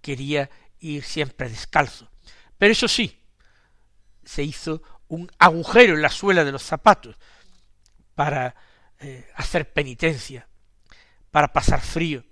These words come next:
Y dice que con el agujero, esos agujeros se fueron haciendo cada vez más grandes,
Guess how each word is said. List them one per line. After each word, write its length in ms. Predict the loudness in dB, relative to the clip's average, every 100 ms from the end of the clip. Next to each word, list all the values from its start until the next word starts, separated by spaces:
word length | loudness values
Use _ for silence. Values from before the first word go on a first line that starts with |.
| _ _ _ _ _ _ _ _ -20 _ _ _ _ -20
Y 200 | -14 -12
dice 360 | -6 -4 -2 -2
que 280 | -2 -2 -6 -20 -20 -14
con 200 | -10 -2
el 80 | 2
agujero, 540 | 2 2 4 4 2
esos 240 | -4 0 2
agujeros 360 | 2 0 -4
se 80 | -6
fueron 220 | -6 -6
haciendo 240 | -6 -8 -4
cada 200 | -2 0
vez 140 | -2
más 220 | -2 0
grandes, 440 | 6 4 4 -6